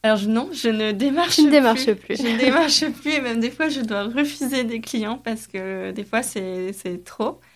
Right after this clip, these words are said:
Speaker 1: Mais non, je ne démarche plus, c'est un truc de dingue. J'ai les, j'ai encore une cliente là, qui m'a envoyé un message : « Ah, je t'ai recommandé un tel, euh, aujourd'hui. » Là, j'ai, j'ai eu un email hier via mon formulaire de contact pour, euh, potentiellement une mission d'influence.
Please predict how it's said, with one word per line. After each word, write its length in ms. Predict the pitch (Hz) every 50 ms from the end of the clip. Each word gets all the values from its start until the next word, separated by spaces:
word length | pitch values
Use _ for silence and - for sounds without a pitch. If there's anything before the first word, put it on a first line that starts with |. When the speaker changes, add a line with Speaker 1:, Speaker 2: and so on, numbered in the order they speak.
| - - _ _ -
Speaker 1:
Mais 120 | 214 208
non, 140 | 202 226 285
je 140 | 311 285 233
ne 80 | 214 202
démarche 400 | 196 190 214 247 254 - - 226
plus, 220 | 226 - - 240
c'est 140 | 233 - 185
un 80 | 196
truc 220 | - - - 247 214
de 140 | 208 202 196
dingue. 280 | 196 190 180 190 226
J'ai 220 | - - 214 202 190
les, 300 | 185 185 180 185 185 - - - _ _ _ _ _ _ _ _ _ -
j'ai 140 | - 214 208
encore 240 | 208 208 233 233 233
une 120 | 233 226
cliente 260 | - - 233 247 254
là, 100 | - 233
qui 160 | 233 - -
m'a 100 | 226 208
envoyé 280 | 208 208 208 202 202 208
un 100 | 208 202
message : « 420 | 202 202 208 202 - 233 247 240 269
Ah, 100 | 294 370
je 80 | 359
t'ai 140 | - 285 262
recommandé 480 | 247 240 240 247 247 240 233 226 233 233
un 180 | 226 220 226
tel, 320 | 226 - 247 254 254 254 240
euh, 260 | 220 214 208 202 202
aujourd'hui. » 500 | 208 220 226 220 214 214 233 254 277 294
Là, 140 | 294 254 226
j'ai, 420 | 220 226 214 208 208 202 202 208 208
j'ai 180 | 208 208 208
eu 60 | 208
un 260 | 208 202 202 196 202 208
email 300 | 208 214 220 220 226 226
hier 280 | 220 208 208 214 233
via 200 | 220 208 208 202
mon 240 | 196 196 190 190 196
formulaire 400 | - 220 214 208 208 208 208 202
de 100 | 196 214
contact 580 | 208 - 208 202 - 208 220 233 - - - _ _ -
pour, 200 | 220 214 208 202
euh, 120 | 190 185
potentiellement 560 | 185 - 202 196 - 214 - - 202 202 202 202
une 80 | 202
mission 240 | 202 196 - - 196
d'influence. 680 | 190 190 202 - - - 233 247 262 277 294 294 -